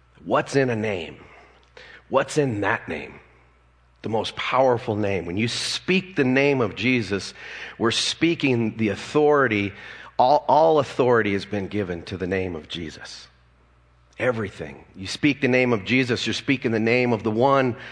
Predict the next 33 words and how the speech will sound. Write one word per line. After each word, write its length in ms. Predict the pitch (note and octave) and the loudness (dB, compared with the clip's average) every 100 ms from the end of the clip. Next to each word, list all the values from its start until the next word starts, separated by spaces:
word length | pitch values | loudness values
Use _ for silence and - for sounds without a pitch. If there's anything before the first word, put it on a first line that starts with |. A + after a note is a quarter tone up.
| - - | -16 -6
who 120 | A#2+ | -4
holds 480 | - D3 D3+ C#3+ A2+ | 2 4 4 2 -2
eternity 760 | G#2 C#3+ D3+ C#3+ G#2 G2+ F2+ - | -2 0 2 2 0 -4 -8 -14
in 100 | G2+ | -12
his 120 | F#2+ | -10
hands, 600 | A#2+ C#3 A2+ - - - _ _ - | -6 -6 -6 -10 -18 -20 _ _ -12
who 100 | A2 | -10
holds 420 | - E3 D3+ A#2+ | -2 0 0 2
all 320 | B2+ D3 D#3 | 2 4 2
things 640 | - C#3 C#3 B2+ G2+ - - - _ - | 2 2 2 2 -2 -6 -14 -20 _ -10
together. 520 | G#2 A2+ G#2+ F2 - - - - _ _ _ _ _ _ _ | -4 0 0 0 -12 -16 -20 -20 _ _ _ _ _ _ _
It's 100 | - | -16
a 20 | |
powerful 580 | - - B2+ A2 F#2 D#2 | -6 0 2 2 0 -8
name. 200 | D#2+ C#2+ - - _ _ _ _ _ - | -10 -12 -16 -20 _ _ _ _ _ -14
Let's 140 | - | -8
dig 240 | A#2+ D#3 B2 | 0 0 2
this 200 | A2+ A#2+ | 2 2
out 180 | F#2+ | 2
a 40 | E2+ | 2
little 220 | E2 D2 | -2 -4
bit. 240 | - - - - - - - - - - _ _ | -6 -12 -14 -20 -20 -20 -20 -20 -20 -20 _ _
Why 280 | G#2+ C#3 D#3 | 2 6 6
the 120 | D3+ | 4
name 280 | D3 C#3 C3 | 4 4 2
Jesus? 500 | A2 A2 F#2+ - - | 2 0 -2 -6 -6
First 340 | - A#3 C#4+ D3+ | 2 2 2 2
of 80 | |
all, 200 | A2+ A2+ | 4 4
he 160 | A#2 C3 | 4 2
was 180 | B2 A2+ | 0 4
named 360 | C#3+ E3 E3 | 4 4 4
by, 360 | C3+ B2+ A#2+ A2 | 4 4 2 -4